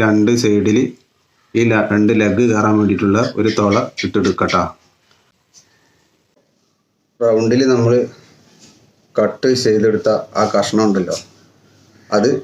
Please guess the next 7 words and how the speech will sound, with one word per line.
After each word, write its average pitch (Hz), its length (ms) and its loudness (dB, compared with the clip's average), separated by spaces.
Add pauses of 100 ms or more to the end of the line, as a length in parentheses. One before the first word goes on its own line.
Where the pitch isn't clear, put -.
(180)
സെൻറ്ററിൽ 110 520 0
ഒരു 123 100 2 (120)
വലിയ 110 300 2 (120)
ഹോൾസും 107 400 0 (500)
രണ്ട് 101 180 2 (100)
സൈഡിലായിട്ട് 107 540 2 (120)
ചെറിയ 101 260 2